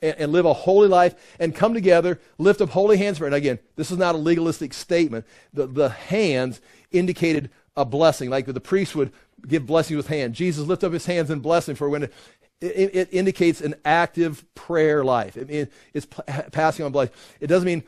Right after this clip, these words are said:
"I want you to stand straight, face the east, raise your hands in prayer, and give you this list of rituals so you all feel godly." It, it's a statement. "Lift up holy hands." You're, you're blessing God. And the idea there is in holy.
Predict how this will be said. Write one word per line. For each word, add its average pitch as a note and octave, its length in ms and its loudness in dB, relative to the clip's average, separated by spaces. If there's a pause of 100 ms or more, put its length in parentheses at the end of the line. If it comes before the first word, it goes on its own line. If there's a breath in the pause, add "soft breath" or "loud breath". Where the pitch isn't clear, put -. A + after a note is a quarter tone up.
(120)
"I B2 100 0
want D#3+ 240 4
you E3 60 -6
to D3 60 -2
stand F3 460 0
straight, G3+ 500 2
face E3+ 500 -2
the E3+ 120 -2
east, F3+ 560 -2
raise E3 320 0
your E3 100 0
hands E3+ 320 -2
in D#3+ 140 -2
prayer, F3+ 340 0 (220 loud breath)
and C#3+ 100 -4
give D#3+ 140 4
you E3 80 2
this D#3 160 -2
list E3+ 240 -2
of B2+ 100 -4
rituals D#3 380 -2
so D3 80 -6
you C#3+ 100 -2
all D3 160 2
feel F#3 320 -2
godly." A2+ 460 -2 (360 soft breath)
It, F3 360 2
it's F#3 160 -2
a E3 60 0
statement. C3+ 520 -2
"Lift F#3+ 160 0
up G3 80 2
holy G3+ 320 2
hands." E3+ 260 -2
You're, D#3 340 -2
you're D3 240 -2
blessing E3+ 640 -2
God. D3+ 340 2 (520 soft breath)
And E3 200 2
the D#3 100 0
idea D3+ 320 2
there C#3+ 240 2
is C#3+ 340 2 (800)
in D3+ 180 -4
holy. E3 580 2